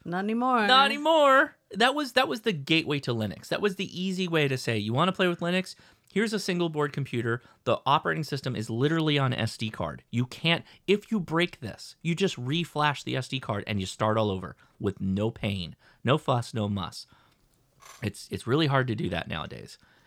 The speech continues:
Speaker 2: And so, um, there are other options, but I am not the best one to speak on any of them in the cheap Linux space right now. Or just get an
Speaker 1: All
Speaker 2: old
Speaker 1: right.
Speaker 2: laptop and load Linux on it.
Speaker 1: All right. Well, the next email is titled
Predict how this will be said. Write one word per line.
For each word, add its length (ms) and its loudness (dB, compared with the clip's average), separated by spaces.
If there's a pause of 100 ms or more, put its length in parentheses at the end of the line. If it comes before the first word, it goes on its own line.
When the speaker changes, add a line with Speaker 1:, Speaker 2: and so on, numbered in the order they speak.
(180)
Speaker 2:
And 180 -2
so, 440 0
um, 520 0
there 180 4
are 160 6
other 240 4
options, 640 2 (440)
but 160 2
I 160 4
am 160 0
not 240 -2
the 80 -6
best 260 -6
one 120 -4
to 40 -6
speak 280 -8
on 120 -6
any 260 -6
of 100 -12
them 280 -8
in 120 -8
the 180 -8
cheap 340 -8
Linux 340 -10
space 320 -12
right 120 -12
now. 160 -16 (220)
Or 80 2
just 120 -4
get 120 0
an 60 2
Speaker 1:
All 60 4
Speaker 2:
old 80 0
Speaker 1:
right. 60 2
Speaker 2:
laptop 300 0
and 100 -4
load 120 -4
Linux 260 -6
on 80 -10
it. 80 -16 (1200)
Speaker 1:
All 180 0
right. 420 0 (1600)
Well, 360 0
the 120 2
next 360 2
email 400 2
is 120 -4
titled 440 0